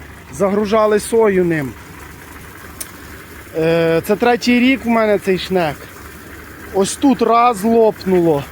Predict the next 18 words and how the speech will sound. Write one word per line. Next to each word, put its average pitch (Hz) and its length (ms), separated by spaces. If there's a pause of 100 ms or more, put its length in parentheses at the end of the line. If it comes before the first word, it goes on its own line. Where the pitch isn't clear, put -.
(160)
я 185 160
просто 196 360
резиною 185 600
взяв, 180 300
обмотав. 170 600 (880)
Е, 156 600 (600)
ніхто, 202 400
як 233 180
бачите, 240 460
його 220 400 (480)
особо 240 480
не 233 120
перегинає. 220 1000 (2500)
Ось 208 280
так 214 380
він 170 200
іде. 143 320 (880)
Ну, 247 280